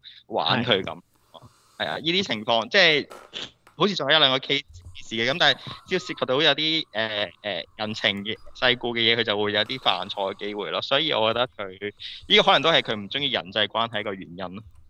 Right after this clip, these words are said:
Speaker 2: 係，呢個其實或者係佢嘅弱點咯，佢亦都係好明白自己喺唔識，即係操控點樣喺人際關係度點樣。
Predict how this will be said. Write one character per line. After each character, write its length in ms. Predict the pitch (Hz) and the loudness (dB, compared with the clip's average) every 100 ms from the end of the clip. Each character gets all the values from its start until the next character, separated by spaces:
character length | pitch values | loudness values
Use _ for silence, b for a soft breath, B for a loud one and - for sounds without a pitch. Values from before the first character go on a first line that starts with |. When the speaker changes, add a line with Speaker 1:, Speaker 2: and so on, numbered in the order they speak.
| _ _ | _ _
Speaker 2:
係， 200 | - 120 147 | -8 -6 2
呢 80 | |
個 160 | 262 208 | 6 6
其 100 | 135 | 4
實 120 | 135 | 0
或 120 | 123 | 0
者 120 | 127 165 | 2 2
係 140 | 165 | 0
佢 100 | 123 120 | -2 -4
嘅 140 | 117 | -2
弱 80 | 107 - | -4 -6
點 180 | 101 101 | -14 -10
咯， 100 | 120 135 | -8 -4
佢 60 | |
亦 60 | 139 | 0
都 120 | 190 | 4
係 40 | |
好 160 | 185 131 | 4 2
明 200 | 160 117 | 0 -2
白 120 | 107 110 | -2 -4
自 160 | - 110 | -4 -6
己 300 | 110 120 131 B B B B | -2 -2 -4 B B B B
喺 160 | 139 185 | -2 -2
唔 220 | 135 104 | -4 -6
識， 200 | - 190 151 | -6 -6 -2
即 100 | 196 | -2
係 40 | - - | -2 -8
操 160 | 156 190 | 0 4
控 280 | 170 143 | 4 2
點 240 | 151 135 147 | -2 -4 2
樣 120 | 160 | 2
喺 120 | 160 | 4
人 160 | 170 156 | 2 0
際 140 | 127 | -4
關 180 | 127 151 | -2 0
係 40 | 156 | 0
度 100 | 117 | -2
點 180 | 117 131 | -2 -2
樣。 180 | 139 | -2